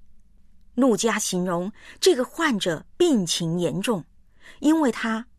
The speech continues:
满身长了大麻风。他恳求耶稣医治他，因着他对耶稣的信心，他果然得到了医治。耶稣吩咐他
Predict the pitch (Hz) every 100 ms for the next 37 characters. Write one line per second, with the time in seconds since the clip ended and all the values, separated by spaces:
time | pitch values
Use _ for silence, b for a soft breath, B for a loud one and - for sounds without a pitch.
0 | - - 220 190 165 - 262 254 262 190
1 | - 165 - - - 165 - - - 202
2 | 214 - - - _ _ B B B -
3 | 247 262 208 175 196 202 233 233 233 233
4 | 233 269 - 208 - 180 170 - _ _
5 | _ _ _ _ - _ _ 208 196 180
6 | - 180 180 165 185 - 185 170 226 160
7 | - 202 202 - B B B 349 294 247
8 | 214 202 196 302 233 202 220 165 156 175
9 | 165 - - - - - - _ _ _
10 | b b b b 202 214 - 202 202 240
11 | 247 196 170 196 185 180